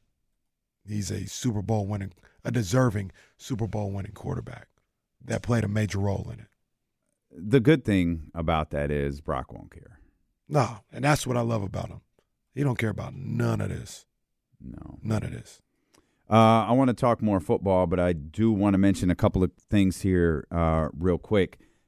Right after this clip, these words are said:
Speaker 2: Uh, we're gonna be at Sky River Casino tomorrow, thirty-two Brew Street. We're gonna be doing the show live from twelve to four. Then we're gonna hang out. We're gonna watch the Sacramento Kings versus the Indiana Pacers,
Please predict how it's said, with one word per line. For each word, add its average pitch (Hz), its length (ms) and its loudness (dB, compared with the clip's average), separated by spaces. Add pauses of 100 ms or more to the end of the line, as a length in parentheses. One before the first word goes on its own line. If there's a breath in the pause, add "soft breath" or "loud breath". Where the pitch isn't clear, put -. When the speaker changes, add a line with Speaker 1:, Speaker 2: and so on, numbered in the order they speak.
(100)
Speaker 2:
Uh, 92 100 2
we're 98 120 2
gonna 110 120 6
be 101 140 4
at 90 80 -2
Sky 104 180 0
River 98 260 2
Casino 104 440 2
tomorrow, 104 580 2
thirty-two 101 360 0
Brew 101 280 2
Street. - 300 -2
We're 95 100 -4
gonna 92 120 4
be 90 100 2
doing 95 180 4
the 90 80 2
show 92 180 0
live 90 340 2
from 87 140 -2
twelve 90 300 0
to 80 40 -4
four. 107 400 4 (320 soft breath)
Then 92 120 -4
we're 98 80 2
gonna 92 140 4
hang 95 220 4
out. 92 180 0
We're 87 100 -2
gonna 87 140 2
watch 87 220 0
the 80 80 -16
Sacramento 87 420 -2
Kings 87 260 0
versus 80 280 -6
the 76 140 -4
Indiana 80 340 0
Pacers, 78 480 -2